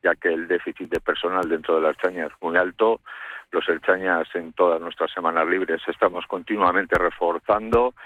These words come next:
no tenemos descanso, y una de nuestras reivindicaciones es llegar a esos ocho mil agentes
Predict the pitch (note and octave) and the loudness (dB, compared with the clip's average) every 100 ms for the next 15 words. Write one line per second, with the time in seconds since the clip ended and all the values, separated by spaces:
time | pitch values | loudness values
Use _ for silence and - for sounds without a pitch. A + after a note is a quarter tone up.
0 | - - F#2+ F2+ F2 F2+ F2+ F#2+ - A2 | -20 -14 -8 -4 -2 -2 -2 -2 0 0
1 | A#2 - B2 B2 - - - _ - G2 | 0 4 4 2 -6 -20 -20 _ -6 -2
2 | G2+ F#2+ G2+ G2+ G2+ G2 F#2+ G2 - G#2+ | -2 0 0 -2 0 2 2 -2 0 2
3 | G2+ G2+ G2 F#2+ G2 G2 G#2 G2+ G#2 F#2+ | 4 2 -4 -6 0 0 0 -6 -6 -4
4 | F#2+ F2 - E2 F2 E2+ D#2+ G2 - G2 | -2 -2 0 2 2 2 -2 -6 -8 -2
5 | F#2+ F#2 F#2+ F2+ G2+ F#2 E2 | -2 2 2 2 0 0 -8